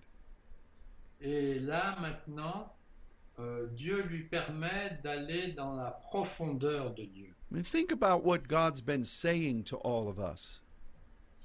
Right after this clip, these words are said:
Speaker 1: Euh, rappelez-vous ce que Dieu a, nous a dit à, à nous tous.
Speaker 2: Over the past many months,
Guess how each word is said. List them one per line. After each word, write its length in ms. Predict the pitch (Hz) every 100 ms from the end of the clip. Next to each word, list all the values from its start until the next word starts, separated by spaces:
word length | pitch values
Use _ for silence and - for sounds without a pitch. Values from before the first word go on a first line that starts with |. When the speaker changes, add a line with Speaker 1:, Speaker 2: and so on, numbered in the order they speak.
| - - 101
Speaker 1:
Euh, 540 | 101 101 98 95 92 92
rappelez-vous 720 | 110 196 226 202 202 185 226 220
ce 100 | -
que 120 | 180
Dieu 580 | 143 143 160 185 175 143
a, 460 | 135 131 - - 131
nous 500 | 147 143 135 123 131
a 180 | 123
dit 500 | 120 120 131 165 151
à, 520 | 120 110 104 104 101 98 - - - 101
à 240 | 101 98
nous 140 | 110 113
tous. 520 | - 247 254 - - - - -
Speaker 2:
Over 260 | 147 160 165
the 100 | 156
past 500 | - 180 185 170 - - - - - - - - - -
many 400 | 120 156 190 185
months, 760 | 160 160 110 - - - -